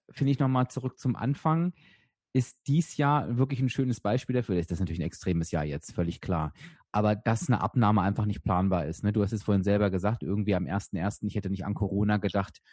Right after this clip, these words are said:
Das führt uns allen noch mal irgendwie vor Augen. Es macht auch gar keinen Sinn, das zu planen. Und ganz ehrlich, ich kenne ganz, ganz wenige Menschen, ich will jetzt nicht sagen keinen, mir fällt aber in der Tat keiner ein, äh, mich eingeschlossen, der wirklich ein komplettes Jahr überblicken kann. Weil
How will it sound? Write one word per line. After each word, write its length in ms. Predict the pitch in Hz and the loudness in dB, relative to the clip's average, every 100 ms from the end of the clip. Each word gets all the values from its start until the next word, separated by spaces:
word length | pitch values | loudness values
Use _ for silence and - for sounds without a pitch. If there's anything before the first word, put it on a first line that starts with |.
| _ _ - | _ _ -14
Das 200 | 101 - | -10 -6
führt 200 | - 117 | -4 -2
uns 180 | 104 - | -4 -6
allen 220 | - 101 | -4 -2
noch 100 | 104 | -2
mal 140 | 104 90 | 0 -2
irgendwie 240 | 101 104 | -2 -4
vor 220 | - 101 | -4 -4
Augen. 240 | 98 104 104 | -2 -4 -6
Es 120 | - | -6
macht 200 | 113 - | -6 -6
auch 120 | - | -6
gar 140 | - 104 | -6 -6
keinen 240 | - 98 | -4 -2
Sinn, 280 | 92 113 95 - _ _ _ - | 0 2 0 -4 _ _ _ -8
das 200 | 92 - | -6 -8
zu 100 | - | -8
planen. 460 | - 87 85 80 - - - | -4 -2 -2 -4 -8 -20 -14
Und 160 | 110 101 | -8 -4
ganz 240 | 101 98 | -4 -4
ehrlich, 420 | 90 101 117 123 - | -6 -4 -2 -4 -8
ich 160 | - | -14
kenne 280 | - 107 107 | -6 -4 -4
ganz, 340 | - 113 139 - | -4 -2 -2 -2
ganz 240 | 120 98 | -6 -2
wenige 280 | 104 104 92 | -2 0 0
Menschen, 460 | 87 87 - 87 - | -2 -4 -6 -10 -10
ich 140 | - | -8
will 60 | 104 | -6
jetzt 120 | 98 | -4
nicht 100 | 98 | -4
sagen 260 | 92 87 85 | -4 -4 -6
keinen, 340 | - 95 98 | -6 -4 -2
mir 100 | 87 80 | -2 -4
fällt 160 | 92 | -4
aber 140 | 85 90 | -4 -4
in 60 | |
der 100 | 92 | -6
Tat 200 | - 90 | -6 -10
keiner 380 | - 90 87 76 | -6 -6 -4 -4
ein, 280 | 95 101 95 _ _ _ - | -4 -4 -6 _ _ _ -10
äh, 80 | 95 | -6
mich 260 | 95 - | -4 -4
eingeschlossen, 640 | 80 104 110 - 110 120 110 _ - | -6 -6 -6 -4 -4 -4 -8 _ -6
der 140 | 95 95 | -2 0
wirklich 320 | 110 - - | -2 -4 -6
ein 140 | 101 | -6
komplettes 760 | - 98 87 - 110 - 104 - | -2 -2 -2 -2 -2 -2 -8 -6
Jahr 260 | 87 101 98 | -2 -2 -2
überblicken 500 | 87 80 87 - 87 | -4 -6 -8 -8 -12
kann. 340 | 90 82 76 | -8 -8 -8
Weil 220 | 92 95 | -6 -6